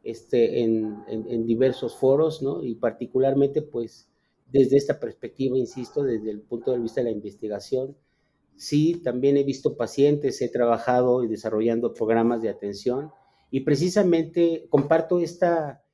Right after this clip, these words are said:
este, e-, este antecedente porque cuando fui profesor de la Universidad, este, Iberoamericana, digo, lo sigo siendo, nada más que ahorita no estoy activo,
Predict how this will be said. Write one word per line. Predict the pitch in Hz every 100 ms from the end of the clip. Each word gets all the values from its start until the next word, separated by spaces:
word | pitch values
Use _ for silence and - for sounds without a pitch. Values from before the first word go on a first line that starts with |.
| _ _
este, | 117 113 _ 131 123 120 113 110 110 110 110
e-, | 107 107 _ -
este | 127 156 147 160
antecedente | 151 139 135 131 135 131 147
porque | 127 117 - 117 113 _ _ _
cuando | 131 127 131
fui | 127 156
profesor | 151 147 139 127 - 151 147 - _ _ _ _
de | 120
la | 117 113 117
Universidad, | 120 117 120 - 123 131 131 131 123
este, | 117 107 _ - 120
Iberoamericana, | 107 117 117 117 123 123 - 151 147 165 151 -
digo, | 135 123
lo | 107 107 113
sigo | 139 143
siendo, | 143 147 151
nada | 127
más | 120
que | 123
ahorita | -
no | 120
estoy | 120 135
activo, | 120 - 131 131 170